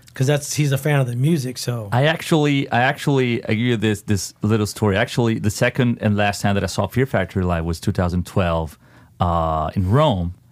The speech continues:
Speaker 2: And, uh, this is a story in a story. Havoc was opening up for Fear
Speaker 1: Yes.
Speaker 2: Factory, which is crazy, right?
Speaker 1: Yes.
Speaker 2: And I remember that guy, you know, 'cause I was impressed by his drumming. And, uh, after the show, I was lucky enough, you know, I was waiting outside with a bunch of fans, and I could meet Bert and Dino.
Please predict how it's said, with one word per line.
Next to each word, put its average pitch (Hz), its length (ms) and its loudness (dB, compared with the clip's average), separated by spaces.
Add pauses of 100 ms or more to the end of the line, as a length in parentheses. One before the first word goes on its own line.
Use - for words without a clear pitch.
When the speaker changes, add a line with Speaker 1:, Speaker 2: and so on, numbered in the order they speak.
(200)
Speaker 2:
And, 98 360 0
uh, 92 320 2 (240)
this 127 180 2
is 131 80 4
a 135 80 0
story 170 340 2
in 131 80 0
a 117 60 0
story. 101 500 0 (120)
Havoc 143 560 0
was 113 400 0
opening 107 380 0
up 98 140 -2
for 90 120 -4
Fear 117 240 0
Speaker 1:
Yes. 151 320 4
Speaker 2:
Factory, 107 180 2
which 117 220 0
is 104 100 -2
crazy, 127 440 -2
right? 104 200 4
Speaker 1:
Yes. 147 280 2
Speaker 2:
And 110 80 2
I 113 40 2
remember 143 420 2
that 110 220 2
guy, 98 280 2
you 107 180 2
know, 101 160 0
'cause 98 100 -2
I 104 100 2
was 98 280 -2
impressed 117 480 0
by 101 100 0
his 92 140 -2
drumming. 107 400 0 (420)
And, 110 320 2
uh, 101 400 2
after 117 240 0
the 123 100 -2
show, 160 260 2
I 113 100 4
was 113 260 0
lucky 117 280 2
enough, 120 300 2
you 120 80 2
know, 110 60 4
I 110 40 2
was 101 140 0
waiting 113 200 2
outside 101 280 0
with 95 120 -2
a 95 40 -4
bunch 101 200 0
of 101 80 -4
fans, 104 320 0
and 101 80 2
I 92 40 -2
could 101 180 -4
meet 95 300 -2
Bert 98 220 0
and 92 160 -2
Dino. - 380 -2